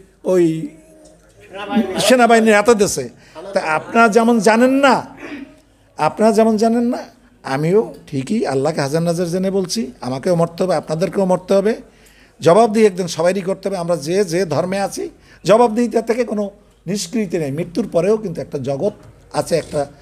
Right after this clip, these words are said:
আর কেউ বলে একটা জীবন আছে, আর আমরা বলি একটা জগৎ আছে। সে জগৎটা হলো অপরিসীম,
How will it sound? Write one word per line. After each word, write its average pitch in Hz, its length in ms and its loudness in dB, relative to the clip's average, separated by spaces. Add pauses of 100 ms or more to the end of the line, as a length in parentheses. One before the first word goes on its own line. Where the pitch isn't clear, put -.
(300)
আর 165 140 2
কেউ 175 220 2
বলে 165 160 4
একটা 160 160 -4
জীবন 165 340 0
আছে, 131 240 -8
আর 123 100 -6
আমরা 151 240 -4
বলি 196 180 -4
একটা - 240 -14
জগৎ 160 300 -2
আছে। 208 180 -4
সে 160 180 -6 (480)
জগৎটা 170 360 2
হলো 190 160 0
অপরিসীম, 170 540 2